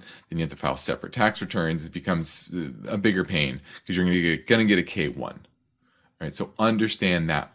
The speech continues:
first, is know what type of entity and corporate structure or partnership structure that the company, uh, is, is operating under. So that's first off. Now, I like it.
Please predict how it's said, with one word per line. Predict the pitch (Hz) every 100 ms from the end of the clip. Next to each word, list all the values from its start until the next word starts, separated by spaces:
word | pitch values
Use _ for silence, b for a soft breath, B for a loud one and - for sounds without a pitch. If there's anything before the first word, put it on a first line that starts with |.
| -
first, | 85 - -
is | 76 76
know | 78 85 98
what | 92
type | - 80 80
of | 76
entity | 85 90 92 - 87 80 B B B
and | 82 78 80 78 80
corporate | - 110 98 98 90
structure | - - - 90 - - 90
or | - 71 73 -
partnership | - 123 95 - 80
structure | - 80 - - 76 67 B B B
that | - 76 -
the | 76 71 71 73 - _ _ _ _
company, | - 107 - 80 78 76 _ _ - -
uh, | 71 -
is, | 82 76
is | 85 92
operating | 73 - 65 60
under. | 53 - - _ _ B B B B B B
So | -
that's | 110 107 -
first | 90 80
off. | - - - _ b -
Now, | 90 85 -
I | 98
like | 101 90 98
it. | 160 185